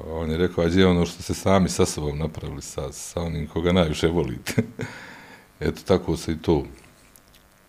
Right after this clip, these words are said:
e, neko dijete tamo na kraju rata rodilo i, eto, ljudi, ja ga pazimo sve do sad. E,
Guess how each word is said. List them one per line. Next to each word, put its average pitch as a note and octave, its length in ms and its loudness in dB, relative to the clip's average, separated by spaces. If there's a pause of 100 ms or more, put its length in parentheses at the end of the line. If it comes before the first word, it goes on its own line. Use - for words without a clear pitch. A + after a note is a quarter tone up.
(100)
e, D#2 60 -8
neko D#2 300 -6
dijete D#2+ 380 -6
tamo D#2+ 160 -2
na C#2 160 -6
kraju E2+ 260 -6
rata F#2 280 -2
rodilo G2 400 0
i, F#2+ 240 0 (1120)
eto, - 200 -10
ljudi, E2 280 -6
ja D2+ 100 -6
ga D2+ 320 -8
pazimo D2+ 420 -4
sve - 180 -8
do G#2 140 -2
sad. - 160 -6 (760)
E, F2 60 -6